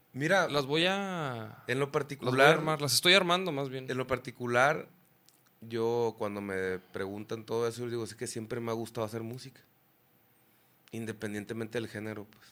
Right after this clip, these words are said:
Speaker 1: Me llama mucho la atención muchos estilos de música. Y últimamente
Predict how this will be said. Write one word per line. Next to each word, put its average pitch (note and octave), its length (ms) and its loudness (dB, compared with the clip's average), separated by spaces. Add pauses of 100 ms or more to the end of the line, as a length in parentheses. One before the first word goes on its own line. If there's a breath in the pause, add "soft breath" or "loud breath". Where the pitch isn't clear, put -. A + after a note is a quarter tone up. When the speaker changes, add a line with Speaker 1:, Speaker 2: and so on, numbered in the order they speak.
(760 soft breath)
Speaker 1:
Me A2+ 140 0
llama A#2 180 0
mucho B2 240 -4
la B2+ 80 0
atención G#2+ 360 -6
muchos C3 340 -6
estilos A#2 320 -8
de G#2+ 60 -8
música. G2 380 -16 (920 soft breath)
Y G#2 100 -8
últimamente A2 880 0